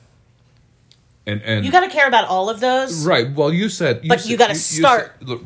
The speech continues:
Speaker 1: you said one, one issue voting thing, and I have many of issues, but if I do, oh, word of the day,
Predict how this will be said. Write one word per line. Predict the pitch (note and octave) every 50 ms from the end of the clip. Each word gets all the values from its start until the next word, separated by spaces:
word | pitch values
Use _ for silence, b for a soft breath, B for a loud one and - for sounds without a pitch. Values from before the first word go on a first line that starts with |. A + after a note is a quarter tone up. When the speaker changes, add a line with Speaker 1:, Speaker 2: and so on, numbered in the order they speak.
| C#3 D#3+
Speaker 1:
you | E3+ F#3
said | F#3+ - - C#3 B2+
one, | B2 B2+ C3 B2 A#2+ A#2 -
one | - D3+ C3+ C3+ C3 B2 B2+ C#3 C3 A2
issue | - C3 A#2+ A2+ - C3+ B2 A2
voting | G#2 G#2 G#2+ G#2 G#2 A2+ B2 C3
thing, | A2 C#3 C#3 C#3+ D#3 D#3+ C#3+ b b b b b b b b b b b _
and | G#2 G#2+ G#2+ G#2+ G#2+ A2 A2 - - _ _ _ _ _ _
I | - G#2+ B2 C3+
have | C3+ B2+ A2
many | G#2+ G#2 G#2+ G#2+ G#2+ A2 A2+ A2+ A#2 A#2+ A#2+ B2+ B2+
of | C3 B2 A2
issues, | G#2+ A2 A2 - - C3 C#3+ D#3+ F3+ - - - _ _ _ _ _ _ _ _ _ _ _ _ _ - - -
but | A2+ A2+ G#2+ - A2 G#2 F#2+ - - _ _ _ _ _ _ _ _ _ _
if | C3 A#2+ G#2+
I | B2+ B2 A#2 A2+ A2
do, | G2+ G2+ F#2+ A2 A#2+ A#2+ A#2 A#2 A#2+ A#2 b b b b b b b b b b b b _ - _ _ _ -
oh, | - G#2+ B2 C3+ A2 D2+ - - - _ _ -
word | E2+ D#2+ E2 E2+ E2
of | E2+ E2+
the | F#2
day, | F2+ F#2 G2+ A#2 G#2+ F#2